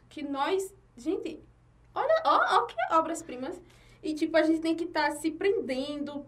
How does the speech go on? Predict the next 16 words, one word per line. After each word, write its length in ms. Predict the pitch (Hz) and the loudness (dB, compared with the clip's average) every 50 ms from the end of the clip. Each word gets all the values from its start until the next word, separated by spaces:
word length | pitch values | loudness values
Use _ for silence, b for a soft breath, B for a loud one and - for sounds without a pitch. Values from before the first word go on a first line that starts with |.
| - - _ | -16 -16 _
tendo 240 | - 294 294 277 277 | -10 -8 -8 -8 -8
que, 180 | - 311 294 | -8 -8 -8
tipo, 400 | - - 302 - - 254 254 254 - - - - - _ _ - | -8 -10 -12 -14 -14 -14 -16 -16 -18 -20 -20 -20 -20 _ _ -12
ficar 300 | - 311 311 302 294 277 | -10 -8 -6 -2 -2 -4
ali 100 | 269 269 | -4 -4
quietinha, 600 | - - 349 349 349 - - 302 294 285 285 277 | -6 -6 -6 -6 -6 -8 -10 -8 -6 -6 -4 -4
murchinha, 680 | 277 302 320 311 - - 294 277 294 311 320 339 330 | -2 -2 -4 -4 -4 -8 -8 -6 -4 -4 -4 -2 -4
porque, 720 | 330 359 359 330 - - - 302 285 285 285 302 339 381 381 B B B B B B B B B | -4 -4 -4 -6 -6 -6 -4 -2 0 2 2 2 0 0 -4 B B B B B B B B B
é, 420 | - 247 254 240 233 226 214 196 208 202 208 - _ - - - _ _ _ _ _ _ _ _ _ _ _ _ _ _ _ _ _ _ _ | -8 -6 -4 -2 -2 -2 -2 -4 -8 -10 -14 -18 _ -20 -20 -20 _ _ _ _ _ _ _ _ _ _ _ _ _ _ _ _ _ _ _
f-, 180 | - - - - | -20 -20 -12 -6
é, 260 | - 269 247 240 240 240 | -2 -2 0 0 -2 -2
fomos 260 | 240 330 370 381 - | 0 0 0 0 0
criadas 380 | - 381 330 285 269 302 311 | 0 2 4 4 2 2 0
pra 140 | - - 339 | -6 -6 -6
ser 100 | 330 359 | -6 -6
assim. 240 | 359 - - - - | -6 -8 -10 -12 -16